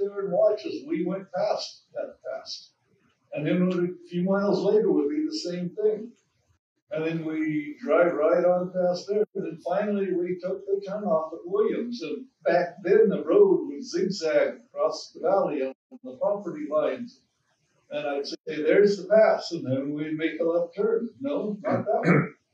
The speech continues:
And it was only when we got within less than a mile that I could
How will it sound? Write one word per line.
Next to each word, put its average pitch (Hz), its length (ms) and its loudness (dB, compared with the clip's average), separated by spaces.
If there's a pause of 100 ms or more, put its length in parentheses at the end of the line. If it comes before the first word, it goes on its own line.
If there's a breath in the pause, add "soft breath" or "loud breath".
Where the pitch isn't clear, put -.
And 165 80 -6
it 156 60 -12
was 151 180 -4
only 208 420 -2
when 180 160 -2
we 160 220 -2
got 196 340 2
within 175 480 -2 (200)
less - 640 -4
than 170 120 -10
a 277 160 -8
mile - 600 0 (880)
that 156 100 2
I 156 140 2
could 147 160 -6